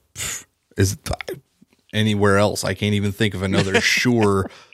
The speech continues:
Speaker 1: thing almost at kicker. So I will
Speaker 2: Yeah.
Speaker 1: just say, whoever the kicker is, if you're still playing with kickers in your fantasy league, and I know a lot of you probably are, target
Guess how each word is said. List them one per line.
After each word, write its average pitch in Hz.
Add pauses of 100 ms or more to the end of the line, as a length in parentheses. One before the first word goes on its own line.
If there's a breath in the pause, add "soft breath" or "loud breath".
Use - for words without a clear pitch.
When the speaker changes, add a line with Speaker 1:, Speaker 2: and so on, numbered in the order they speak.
(120 loud breath)
Speaker 1:
thing 113
almost 95
at 90
kicker. 87
So 92 (240 loud breath)
I 107
will 127
Speaker 2:
Yeah. 165
Speaker 1:
just 160
say, 143 (200 loud breath)
whoever 127
the 151
kicker 107
is, 92
if -
you're 107
still 120
playing 131
with 147
kickers 147
in 143
your 147
fantasy 110
league, 92
and 101
I 95
know 101
a 113
lot 98
of 107
you 131
probably 151
are, 92 (580 loud breath)
target 98